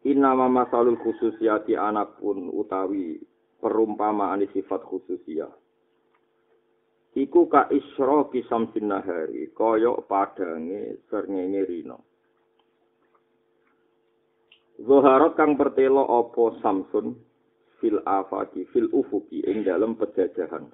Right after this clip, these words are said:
ing dalem daerah. Ufuk maknane daerah, daerah tertentu jenenge ufuk. Jamake afak. Toh walesat Lan ora ana apa as-syamsu, hakikate srengenge ora ana, minhu bagian sangka al-ufuk.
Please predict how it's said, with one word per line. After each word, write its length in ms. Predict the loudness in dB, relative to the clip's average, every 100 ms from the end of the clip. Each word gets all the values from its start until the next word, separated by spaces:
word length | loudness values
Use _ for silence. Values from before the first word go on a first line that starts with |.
| -12
ing 80 |
dalem 400 | -6 -4 -4 -8 -14 _
daerah. 320 | -4 -4 -6 -10 _ _ _ _ _ _ _ _ _ -14
Ufuk 240 | -8 -6
maknane 400 | -6 -6 -6 -6 -6
daerah, 320 | -6 -6 -10
daerah 240 | -8 -8 -8
tertentu 480 | -12 -10 -10 -8 -8 -8
jenenge 240 | -8 -8
ufuk. 240 | -10 -14 -18 -20 -10
Jamake 400 | -8 -6 -4 -4
afak. 480 | -2 -4 -4 -12 -12 _ _ _ _ _ _ _ _ _ _ _ _ _ _ _
Toh 160 | 0 4
walesat 640 | 4 6 4 2 -2 -6 -10 _ _ -12
Lan 320 | -2 -2 0
ora 320 | 0 0 0
ana 160 | 0 -2
apa 320 | -2 -4 -6
as-syamsu, 560 | -6 -8 -8 -6 -8 -8 _ _
hakikate 640 | -6 -2 -2 -2 -2 -4
srengenge 400 | -2 -2 -2 -2
ora 240 | -2 -2 -2
ana, 320 | -4 -4 -4
minhu 400 | -4 -4 -8 -6
bagian 400 | -8 -4 -6 -6 -8
sangka 240 | -8 -6
al-ufuk. 560 | -6 -8 -10 -14 -14